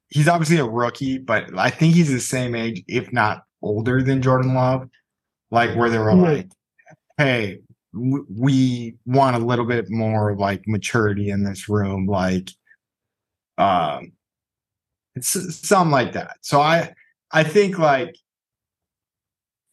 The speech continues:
Speaker 1: yeah, Trey Lance, like,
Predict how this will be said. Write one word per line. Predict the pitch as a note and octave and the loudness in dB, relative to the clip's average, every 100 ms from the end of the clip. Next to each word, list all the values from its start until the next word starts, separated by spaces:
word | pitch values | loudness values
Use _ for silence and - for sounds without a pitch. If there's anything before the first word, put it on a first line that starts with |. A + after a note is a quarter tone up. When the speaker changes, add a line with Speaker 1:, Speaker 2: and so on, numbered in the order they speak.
| _ _ | _ _
Speaker 1:
yeah, | D3 E3+ D#3+ C#3 C3 - - _ - | 2 4 4 2 -2 -12 -20 _ -6
Trey | F3+ F#3 | 0 2
Lance, | D#3+ C#3+ C#3+ C#3 - | 4 2 2 -2 -6
like, | C3 A#2 G#2 F#2 | -4 -4 -6 -12